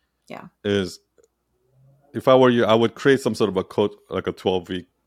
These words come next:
Speaker 2: one-on-one coaching program.
Speaker 1: Yeah.
Speaker 2: Let's say it's, like,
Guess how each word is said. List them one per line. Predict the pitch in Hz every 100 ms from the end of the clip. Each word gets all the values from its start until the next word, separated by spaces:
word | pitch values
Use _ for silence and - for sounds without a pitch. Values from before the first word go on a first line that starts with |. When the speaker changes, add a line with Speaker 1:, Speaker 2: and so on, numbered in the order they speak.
| _ _ _ _ _ _ _ -
Speaker 2:
one-on-one | 95 101 104 98 90
coaching | 87 92 - 90
program. | - 87 87 95 110 _ -
Speaker 1:
Yeah. | 139
Speaker 2:
Let's | 90 -
say | 90
it's, | 85 -
like, | 85 - _